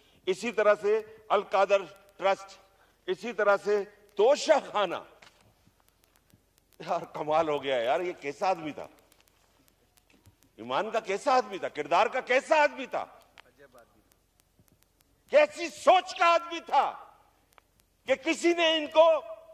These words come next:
तोहफे में घड़ियां दी और जाके वो तोहफे की घड़ियां दुबई के बाजार में सेल आउट कराया और फिर कहता है कि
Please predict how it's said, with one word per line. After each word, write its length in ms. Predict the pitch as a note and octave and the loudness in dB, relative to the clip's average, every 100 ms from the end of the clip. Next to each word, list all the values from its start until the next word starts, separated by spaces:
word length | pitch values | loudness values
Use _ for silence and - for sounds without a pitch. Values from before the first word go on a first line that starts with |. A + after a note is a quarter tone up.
| _ - | _ 2
तोहफे 400 | C#4+ D4+ - E4 | 4 4 2 -2
में 180 | F4 F4 | 2 0
घड़ियां 540 | A#3+ - C#4 E4+ E4+ E4+ | -2 -2 0 2 4 2
दी 240 | D#4+ D#4 F3+ - _ _ | 0 -6 -8 -14 _ _
और 140 | A#3 B3+ | 0 2
जाके 380 | C#4+ D4+ D#4 D#4+ | 4 4 4 2
वो 160 | D4+ D#4 - | 2 2 2
तोहफे 320 | C#4 A#3 D4 C#4+ | 0 2 0 0
की 80 | C#4 | -12
घड़ियां 460 | A#3 A#3 B3 C#4+ C#4 - - - C#3+ | -4 -2 2 2 0 -4 -16 -14 -4
दुबई 220 | B3+ C#4 | 2 2
के 120 | B3+ | 2
बाजार 360 | A3 A#3+ B3 B3 | -4 2 2 2
में 120 | A3+ - - | -2 -8 -10
सेल 300 | G3 A3 G3+ | -2 2 2
आउट 220 | F#3+ - | 2 -2
कराया 380 | D#3+ C3+ F2+ - _ _ _ _ _ _ _ _ _ _ _ _ _ _ _ _ _ _ _ _ _ _ _ _ _ _ - | -4 -4 -4 -14 _ _ _ _ _ _ _ _ _ _ _ _ _ _ _ _ _ _ _ _ _ _ _ _ _ _ -14
और 80 | G#2 | -12
फिर 120 | C3+ | -12
कहता 280 | C3+ B2+ C3 | -10 -4 -4
है 80 | C3 | -4
कि 200 | C#3 | -6